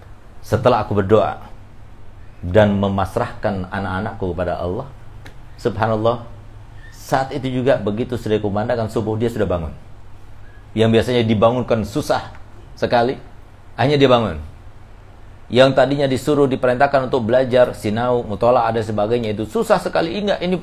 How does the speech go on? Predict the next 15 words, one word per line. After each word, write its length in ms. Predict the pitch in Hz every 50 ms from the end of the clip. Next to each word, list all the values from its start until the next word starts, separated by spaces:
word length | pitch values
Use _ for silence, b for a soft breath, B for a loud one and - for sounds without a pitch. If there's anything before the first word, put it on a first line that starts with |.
| - - -
ambil 240 | - 165 165 170 160
kitabnya 320 | 151 160 165 147 160 151
sendiri. 400 | 147 156 165 170 165 147 - - - - - - - - - - - -
Biasanya 320 | 110 110 104 156 160 151
disiapkan 320 | 147 - 165 156 - 175 165
kitab 240 | 160 156 156 156 156
ini, 160 | 127 107 110
ngambil 240 | 131 147 156 160 -
kitabnya 320 | 156 151 143 147 151 151
sendiri. 480 | 131 147 143 156 156 147 104 82 - - - - - - - - - - - -
Udah 160 | 95 104 110 135
itu 160 | 139 170 135
dalam 240 | 123 143 147 143 143
waktu 240 | 151 143 - 151
yang 80 | 151